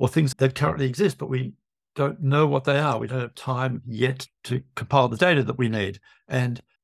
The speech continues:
we rely on expert judgments in law courts, but also rely on them. For example,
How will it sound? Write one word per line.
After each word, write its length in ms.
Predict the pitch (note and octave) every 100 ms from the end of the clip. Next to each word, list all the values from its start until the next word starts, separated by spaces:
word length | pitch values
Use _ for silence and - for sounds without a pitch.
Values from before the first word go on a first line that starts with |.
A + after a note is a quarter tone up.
| _
we 120 | C#3+
rely 300 | C#3 B2+ C#3+
on 80 | D#3
expert 360 | C#3 - B2 A2
judgments 640 | C#3+ C3+ C3+ B2 C3 - -
in 140 | A2+
law 200 | A2+ E3
courts, 640 | - - D#3+ - - - - _ -
but 160 | C3
also 340 | D3+ C3+ A#2 A2+ - C3 A#2
rely 340 | B2 A#2+ A2+
on 200 | A#2 A#2
them. 140 | A2+ G#2+
For 120 | -
example, 640 | C3 B2+ A2 - A2 G#2+